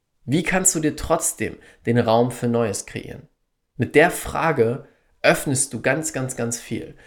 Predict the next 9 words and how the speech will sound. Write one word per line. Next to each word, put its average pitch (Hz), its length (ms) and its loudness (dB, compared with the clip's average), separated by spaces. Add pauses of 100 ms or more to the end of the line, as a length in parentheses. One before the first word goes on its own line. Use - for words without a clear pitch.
(180)
Mir 175 280 6
hat 175 140 2
es - 120 0
unglaublich 190 580 6
gedient. 156 420 0
Ich - 180 -4
hatte 123 220 0
einen 117 320 0
Wahnsinns-Retreat. 180 920 2